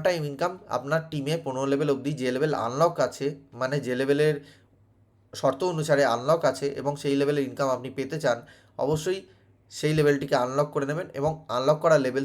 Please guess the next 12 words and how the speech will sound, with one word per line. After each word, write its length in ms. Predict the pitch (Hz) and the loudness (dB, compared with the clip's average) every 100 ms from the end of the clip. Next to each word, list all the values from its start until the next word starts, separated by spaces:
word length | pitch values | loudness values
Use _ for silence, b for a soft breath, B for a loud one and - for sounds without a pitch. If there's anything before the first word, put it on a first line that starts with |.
| 147 | -2
থেকেই 180 | 170 196 | -4 -4
ফাইভ 200 | - 139 - | 2 2 2
পার্সেন্ট 300 | 165 156 160 135 | 0 0 -4 -8
ইনকাম 220 | 139 156 175 - _ | -4 -4 -4 -14 _
প্রতিবার 420 | 151 151 180 170 175 151 | -8 -6 0 4 6 4
আপনার 200 | 143 135 | 2 0
কাছে 140 | 127 131 | 0 0
আসবে 160 | 120 170 143 | -2 -4 -2
যখনই 280 | 123 120 175 156 | -2 -2 -6 -4
কোনো 140 | 147 135 | -4 -4
নতুন 220 | 123 151 202 - - - | -6 -8 -10 -12 -14 -4
প্যাকেজ 280 | 123 139 | -2 0